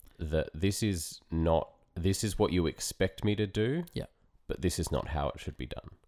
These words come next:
Speaker 2: And there, there's something that's, um, I guess,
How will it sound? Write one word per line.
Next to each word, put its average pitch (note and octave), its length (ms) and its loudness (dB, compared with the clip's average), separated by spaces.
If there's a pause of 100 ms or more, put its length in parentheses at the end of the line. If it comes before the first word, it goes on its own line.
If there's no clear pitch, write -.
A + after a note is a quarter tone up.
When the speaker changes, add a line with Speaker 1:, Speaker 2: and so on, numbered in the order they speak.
Speaker 2:
And A#2+ 400 6
there, C3+ 340 6
there's C3 200 6
something F3 420 6
that's, - 420 0
um, A2 560 8 (100)
I - 120 2
guess, - 760 0